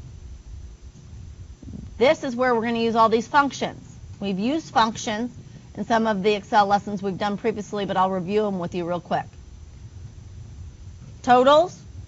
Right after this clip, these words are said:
so this is just when we're gonna total everything up. We're just going to sum that. The average, we come here to the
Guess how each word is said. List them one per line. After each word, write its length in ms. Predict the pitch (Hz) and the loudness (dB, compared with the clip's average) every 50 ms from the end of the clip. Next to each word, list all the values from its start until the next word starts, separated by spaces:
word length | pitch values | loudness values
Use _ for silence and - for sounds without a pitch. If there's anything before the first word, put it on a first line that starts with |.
| - - - | -16 -18 -14
so 120 | - 165 | -10 -4
this 160 | 170 214 220 220 | -4 -4 -2 -2
is 60 | 202 | -4
just 120 | 208 - | -4 -2
when 120 | 220 214 202 | 0 0 0
we're 100 | 190 185 | 0 -2
gonna 160 | 190 185 175 | -2 -4 -2
total 320 | 165 220 202 196 190 185 | 0 0 0 0 2 0
everything 360 | 185 156 180 180 185 180 185 | 0 0 -2 -4 -4 -4 -2
up. 180 | 196 196 165 - - - - | 0 0 -2 -2 -6 -16 -10
We're 140 | - 180 180 | -6 -4 -4
just 200 | 180 185 175 - | -4 -4 -6 -6
going 280 | - 175 175 180 185 - | -6 -4 -4 -4 -4 -4
to 260 | - 196 208 233 226 - - - | -4 -4 -4 -6 -8 -12 -16 -16
sum 420 | - - - - 285 269 269 262 247 | -16 -12 -4 0 2 2 2 2 2
that. 260 | 233 226 233 294 320 - - - - - - - - - - - - - - - - - - - - - - - - - - - - - - - - - - - - - - - - - - - - - - - | 2 0 0 -2 -4 -8 -16 -18 -18 -16 -16 -16 -16 -16 -16 -16 -16 -18 -18 -16 -16 -18 -18 -18 -18 -18 -18 -16 -16 -16 -18 -16 -16 -16 -14 -14 -16 -16 -16 -16 -16 -16 -16 -16 -16 -16 -18 -18 -20 -18 -12 -8
The 200 | - 214 226 - | -4 -4 -4 -2
average, 840 | - - - - - 320 262 233 220 208 262 277 320 - - - - - - - - - - - - - - - - - - - - - - - - - - - - - - - - - - - - - - - - - - - - - - - - - - - - - - - - - - - - - - - - - - - - - - - | 2 4 6 6 6 6 4 4 4 4 2 0 -2 -8 -12 -14 -14 -16 -18 -18 -18 -20 -20 -20 -18 -18 -18 -18 -18 -18 -18 -18 -18 -16 -18 -18 -18 -18 -18 -18 -18 -18 -18 -16 -16 -16 -16 -16 -16 -16 -14 -14 -16 -16 -16 -16 -16 -16 -16 -16 -16 -18 -20 -20 -18 -16 -16 -16 -14 -16 -16 -16 -16 -16 -16 -16 -16 -16 -16 -18 -18 -18 -16 -14
we 100 | - - | -12 -12
come 200 | - - 196 185 | -10 -8 -6 -4
here 220 | 208 214 196 196 196 | -4 -2 -4 -4 -6
to 220 | - - 202 185 | -4 -4 -6 -4
the 280 | 156 180 175 165 160 | -2 -2 -4 -4 -4